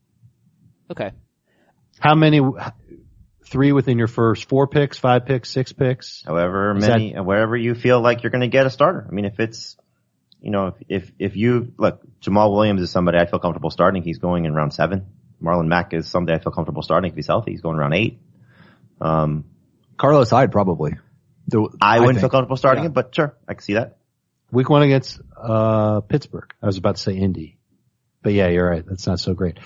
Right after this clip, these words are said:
Speaker 2: How about try and get at least one running back with your first two picks? I think that seems okay.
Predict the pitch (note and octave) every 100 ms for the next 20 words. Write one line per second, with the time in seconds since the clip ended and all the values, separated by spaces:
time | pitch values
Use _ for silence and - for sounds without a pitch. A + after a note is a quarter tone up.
0 | - E3 F3+ D#3 C3+ - _ _ _ _
1 | _ - G3 F3 C3 A#2 G#2+ A2 C3 C#3+
2 | C3 A#2+ A#2 A2 - G#2+ G2 - F#2+ -
3 | - - B2 B2 E3 - - - - -
4 | G#2 A2 A2+ A2+ - A#2+ A2+ - - _
5 | _ - G#2+ A2 A#2+ D3